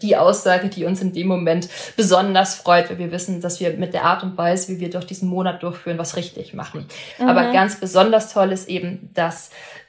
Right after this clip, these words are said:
Speaker 1: die Teilnehmenden, die, ähm, wir befragt haben, ähm, und die vorher eben eine, ähm, also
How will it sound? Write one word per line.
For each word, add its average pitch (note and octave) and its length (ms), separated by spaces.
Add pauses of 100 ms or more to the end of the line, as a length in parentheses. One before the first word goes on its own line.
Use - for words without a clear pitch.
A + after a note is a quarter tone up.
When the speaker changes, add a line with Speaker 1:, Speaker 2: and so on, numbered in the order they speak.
(160)
Speaker 1:
die G#3 480
Teilnehmenden, G3+ 1200
die, F#3 200
ähm, F3+ 720
wir F#3+ 100
befragt F3+ 640
haben, G3 440 (460)
ähm, F#3 440 (200)
und G3 260
die F#3 100
vorher G#3+ 760
eben F#3+ 240
eine, E3+ 680 (340)
ähm, E3+ 240
also F#3+ 160